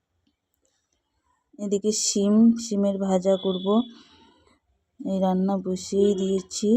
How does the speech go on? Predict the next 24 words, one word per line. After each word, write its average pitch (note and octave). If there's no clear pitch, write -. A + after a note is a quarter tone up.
আহ, F3+
আমাদের F#3
বাড়িতে F#3
মাটির F#3
উনুনে F#3
রান্না F3+
করি F3
আমি। F3
গ্যাস G3
আছে, F#3
কিন্তু F#3
গ্যাসে F#3+
রান্না F#3+
করি G#3
না, G3
খুব -
কম G3
করি। F#3+
বেশিরভাগই G3
উনুনেই G3+
রান্না F#3
করি, F3+
আর F#3
উনুনেই G3